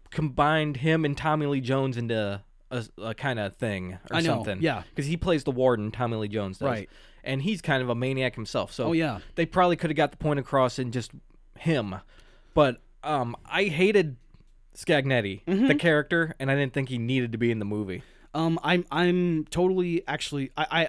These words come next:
Speaker 2: I agree with you now that you, you've said that, that, that
Speaker 1: Mm-hmm.
Speaker 2: he really doesn't need to be here. And I, I guess it's, it's more of the same of, like, just people's perception of Oliver Stone in that, like,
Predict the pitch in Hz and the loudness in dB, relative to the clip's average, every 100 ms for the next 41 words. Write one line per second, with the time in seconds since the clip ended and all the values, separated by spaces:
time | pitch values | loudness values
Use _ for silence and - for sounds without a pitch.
0 | 135 165 135 160 156 165 151 147 139 127 | 0 0 2 2 2 0 0 0 -4 -6
1 | 127 127 117 - 135 139 151 147 131 127 | -6 -6 -6 -6 -6 -2 -2 -2 -4 -2
2 | 131 131 151 143 143 131 131 117 117 131 | -2 -2 -2 -2 -2 -4 -6 -6 -6 -4
3 | 139 147 156 - 156 135 127 143 160 165 | -2 -4 -4 -4 -4 -2 -4 -2 0 0
4 | 127 - 131 - 151 160 143 135 151 147 | -6 -6 -8 -4 0 0 0 -4 -4 -4
5 | 139 110 117 120 135 - 160 147 - 117 | -4 -6 -8 -8 -8 -8 -8 -8 -8 -6
6 | 151 139 135 110 110 120 107 104 - 170 | -6 -6 -8 -8 -8 -8 -8 -8 -2 2
7 | 170 139 131 - - - - 160 170 160 | 2 0 -4 -12 -20 -20 -6 -4 -4 -4
8 | 143 - | -4 -6